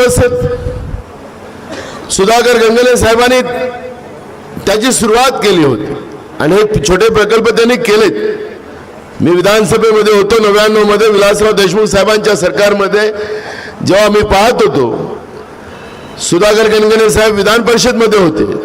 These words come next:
विलासराव देशमुख साहेब आमचे राजकीय गुरु होते.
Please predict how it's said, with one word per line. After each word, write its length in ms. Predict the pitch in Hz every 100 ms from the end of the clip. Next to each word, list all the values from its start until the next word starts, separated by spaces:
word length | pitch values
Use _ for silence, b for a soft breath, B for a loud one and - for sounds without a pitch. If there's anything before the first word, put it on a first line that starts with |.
| - - - - B B B B B -
विलासराव 500 | 117 196 214 214 220
देशमुख 360 | 208 202 214 220
साहेब 260 | 214 220
आमचे 220 | 214 208 226
राजकीय 380 | 214 - -
गुरु 320 | 240 233 226 185
होते. 140 | 131